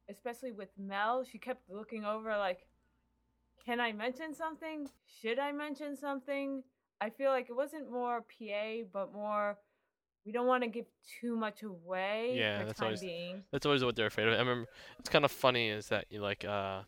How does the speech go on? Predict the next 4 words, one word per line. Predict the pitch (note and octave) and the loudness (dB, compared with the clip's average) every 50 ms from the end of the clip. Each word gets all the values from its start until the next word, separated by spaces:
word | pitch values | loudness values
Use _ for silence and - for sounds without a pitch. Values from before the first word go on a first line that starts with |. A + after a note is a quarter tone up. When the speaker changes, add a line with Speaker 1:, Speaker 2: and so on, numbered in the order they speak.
| - | 0
Speaker 2:
that | - A2 G2+ - | 2 2 2 2
comment | - - A#2 A2 A2+ A#2 A2+ A2+ - - - - _ | 2 0 0 2 2 0 -2 -2 -6 -12 -16 -4 _
by | - G#2+ G2+ F#2+ F#2+ F#2+ F#2+ F#2+ F#2 - - - - - - - _ _ _ _ _ _ _ _ _ _ _ | 4 4 4 4 2 0 -2 -2 -4 -6 -10 -16 -20 -20 -20 -20 _ _ _ _ _ _ _ _ _ _ _
Yamamoto | A#2+ A2+ A2 A2+ A2 A2 G#2 G2+ G#2 G#2 G#2 F#2 F#2 F#2 G#2 | 2 2 4 4 2 2 2 0 2 2 0 0 -2 -4 -8